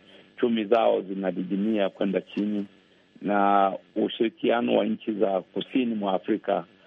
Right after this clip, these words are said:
zinafikiria nini kuhusu nchi ya Zimbabwe ambayo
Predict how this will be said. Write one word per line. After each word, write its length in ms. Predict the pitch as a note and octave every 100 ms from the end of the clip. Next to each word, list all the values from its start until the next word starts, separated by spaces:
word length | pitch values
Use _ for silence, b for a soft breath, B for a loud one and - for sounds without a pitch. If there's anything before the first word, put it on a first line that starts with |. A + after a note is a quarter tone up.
| b b -
zinafikiria 840 | G2 G#2 G#2 F#2+ A#2+ - A#2+ B2+
nini 340 | A#2 B2 G#2+ G2
kuhusu 360 | G2 F#2+ -
nchi 560 | F#2 F#2 A#2 - G2+ F#2+
ya 100 | F#2
Zimbabwe 640 | F2+ F#2 A#2 A2 F#2 F2+ - B B B
ambayo 600 | G2 G2 G#2+ A#2 A2 G#2+